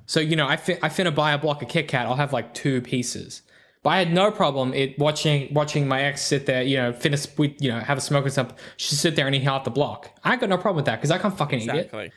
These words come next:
Speaker 2: Exactly.
Speaker 1: I can't eat it. I'm like, "Hey, you enjoy. This is, this is for us," you know? I'm fine with that. I'm fi-, I'm, I'm
Speaker 2: Okay,
Speaker 1: down,
Speaker 2: 'cause that's,
Speaker 1: I'm down
Speaker 2: that's
Speaker 1: with
Speaker 2: our
Speaker 1: that.
Speaker 2: sitch. Yeah.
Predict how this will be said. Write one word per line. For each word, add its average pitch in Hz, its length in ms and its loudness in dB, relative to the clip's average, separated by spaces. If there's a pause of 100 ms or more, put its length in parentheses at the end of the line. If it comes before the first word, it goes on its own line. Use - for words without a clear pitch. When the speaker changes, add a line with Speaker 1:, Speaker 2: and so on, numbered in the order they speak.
(220)
Speaker 2:
Exactly. 131 460 -2
Speaker 1:
I - 40 -2
can't 277 260 2
eat 381 140 6
it. - 80 0
I'm 165 120 2
like, 190 140 2
"Hey, 180 180 4
you 147 200 2
enjoy. 147 420 4
This 131 180 0
is, 147 140 0
this 156 180 0
is 147 120 0
for 151 340 2
us," - 420 -6 (240)
you 135 120 0
know? 139 220 2 (480)
I'm 151 80 4
fine 180 260 2
with 135 120 -2
that. 107 340 -6 (240)
I'm 127 60 -6
fi-, 151 200 0
I'm, 165 120 0
I'm 165 80 2
Speaker 2:
Okay, 170 120 2
Speaker 1:
down, 175 200 2
Speaker 2:
'cause 175 80 0
that's, 226 140 4
Speaker 1:
I'm 160 80 -2
down 160 260 2
Speaker 2:
that's 147 100 2
Speaker 1:
with 185 80 2
Speaker 2:
our 160 100 0
Speaker 1:
that. - 60 -8
Speaker 2:
sitch. - 440 -10 (180)
Yeah. 147 180 -6